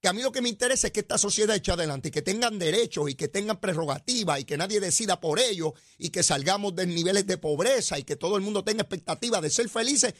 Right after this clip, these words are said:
y tener lo que con su trabajo y esfuerzo y sudor consigan en una sociedad libre, democrática, de libre empresa, de mercado y de riqueza. Eso es lo que yo quiero. ¿Usted no lo quiere? Dígame, ¿usted quiere eso también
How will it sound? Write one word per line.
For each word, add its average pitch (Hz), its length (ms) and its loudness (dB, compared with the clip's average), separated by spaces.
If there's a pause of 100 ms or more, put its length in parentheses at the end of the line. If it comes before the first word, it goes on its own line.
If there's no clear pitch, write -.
(160)
y 202 100 0
tener 196 280 0
lo 247 140 0
que - 140 -8
con 170 160 -6
su 180 140 -4
trabajo 214 360 0
y 214 60 0
esfuerzo 233 340 -2
y 214 60 -2
sudor 233 340 2 (220)
consigan 170 840 2 (540)
en 143 160 -2
una 196 120 2
sociedad 214 500 2
libre, 220 300 0
democrática, 175 720 -2
de 165 100 2
libre 214 200 2
empresa, 208 560 0 (220)
de 180 160 2
mercado 196 720 0
y 180 120 0
de 160 140 4
riqueza. 156 560 -2 (220)
Eso 247 200 2
es 311 60 4
lo 247 80 2
que 202 140 -2
yo 254 120 0
quiero. 156 280 -4
¿Usted 202 440 -4
no 160 160 -2
lo 269 140 0
quiere? 233 340 -2 (1400)
Dígame, 202 480 0 (680)
¿usted 165 360 0
quiere 226 220 0
eso 254 140 -4
también 302 240 -2